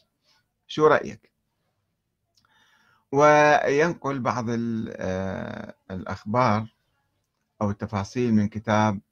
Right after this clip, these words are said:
الشيخ المفيد الإرشاد عن حادثة كربلاء، فيقول: "أليف، ما هو موقف الحسين من معاوية؟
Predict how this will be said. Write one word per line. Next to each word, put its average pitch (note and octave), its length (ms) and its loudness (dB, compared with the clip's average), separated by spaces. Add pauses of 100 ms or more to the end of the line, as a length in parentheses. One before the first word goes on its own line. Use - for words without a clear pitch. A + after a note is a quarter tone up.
الشيخ G#2 520 -4
المفيد A2 540 -6 (600)
الإرشاد G#2+ 600 -2 (680)
عن B2 300 -2 (220)
حادثة G#2 400 -4
كربلاء، F2+ 540 -6 (100)
فيقول: C3 480 -4 (1200)
"أليف، C#3+ 420 -2
ما D#3+ 100 0
هو E3+ 200 0
موقف D3+ 340 -6
الحسين C#3 540 -6
من B2+ 120 0
معاوية؟ F2 580 -2